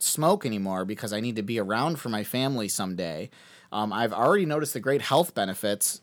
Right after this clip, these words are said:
Uh, I've already experienced, I can taste food again, which is a huge thing.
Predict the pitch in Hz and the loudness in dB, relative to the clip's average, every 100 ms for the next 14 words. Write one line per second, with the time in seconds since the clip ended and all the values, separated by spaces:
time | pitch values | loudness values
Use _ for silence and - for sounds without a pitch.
0 | - 113 101 92 107 101 113 117 117 - | -8 -6 -4 -2 0 2 2 2 0 0
1 | - 131 139 117 - - 110 104 - 165 | 0 0 0 -2 -6 -8 -6 -6 -2 2
2 | 180 - - 156 135 90 76 101 107 101 | 2 0 -2 -2 -2 -4 -6 -8 -10 -8
3 | 98 95 - 143 131 - 73 - | -8 -8 -4 -2 -2 -6 -10 -12